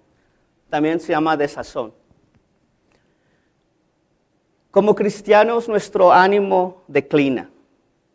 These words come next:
Y eso nos hace a veces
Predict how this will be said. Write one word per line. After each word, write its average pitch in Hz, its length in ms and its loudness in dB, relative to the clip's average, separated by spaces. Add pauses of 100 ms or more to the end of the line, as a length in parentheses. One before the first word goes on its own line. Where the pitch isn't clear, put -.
(960)
Y 147 140 2
eso 185 240 4
nos 190 240 -4
hace 160 260 -4
a 190 80 4
veces 196 520 0